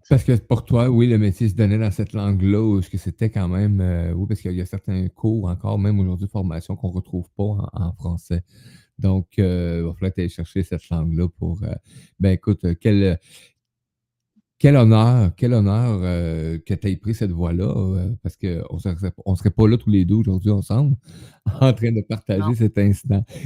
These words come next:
Speaker 2: Et c'est ça quand même qu'il faut regarder quand même, les plaisirs de la vie, de voir les chemins qui nous font prendre et regarder juste aujourd'hui avec qui vous êtes et ce que vous faites. Posez-vous juste la question.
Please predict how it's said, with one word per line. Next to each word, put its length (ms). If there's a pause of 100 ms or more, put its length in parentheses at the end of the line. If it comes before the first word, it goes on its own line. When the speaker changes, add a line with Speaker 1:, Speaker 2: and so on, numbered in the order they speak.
Speaker 2:
Et 80
c'est 140
ça 160
quand 180
même 160
qu'il 80
faut 120
regarder 380
quand 200
même, 180
les 80
plaisirs 320
de 80
la 220
vie, 260 (300)
de 100
voir 260
les 180
chemins 320
qui 120
nous 140
font 200
prendre 460
et 260 (260)
regarder 380
juste 200
aujourd'hui 340
avec 220
qui 100
vous 220
êtes 160
et 80
ce 80
que 80
vous 180
faites. 300 (1300)
Posez-vous 280
juste 220
la 80
question. 500